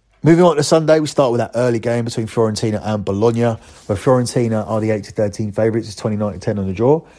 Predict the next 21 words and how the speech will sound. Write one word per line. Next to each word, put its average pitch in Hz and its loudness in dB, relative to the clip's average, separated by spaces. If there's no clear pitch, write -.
and 110 0
it's 107 -10
four 127 0
to - -6
one 104 0
on 95 -4
Bologna. 110 0
These 196 4
are 196 4
two 185 2
teams 160 2
whose 123 0
season 135 0
isn't 135 0
really 117 0
gonna 113 0
get 113 0
any 120 -2
better 104 0
or 101 -2
worse 104 2